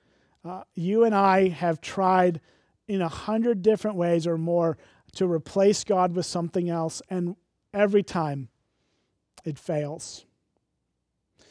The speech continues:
We, we do not have any other gods but the God of the Bible. And then he says this in verse eight, he says, "Fear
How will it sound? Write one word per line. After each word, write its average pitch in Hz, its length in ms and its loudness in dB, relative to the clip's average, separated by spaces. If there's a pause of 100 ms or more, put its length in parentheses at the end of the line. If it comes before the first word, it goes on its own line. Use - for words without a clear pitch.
(280)
We, 175 260 -4
we 196 200 0
do 185 200 -2
not 196 300 0
have 180 760 0 (140)
any 202 400 0
other 180 320 -2
gods 160 600 -8
but 156 380 -8 (220)
the 160 100 -6
God 151 260 -6
of 143 60 -6
the 143 80 -8
Bible. 139 500 -6 (1400)
And 180 120 0
then 233 100 4
he 269 100 2
says 214 280 2
this 202 260 2
in 190 120 -2
verse 185 280 -2
eight, 196 200 6
he 185 80 -4
says, 175 280 -4
"Fear 247 600 0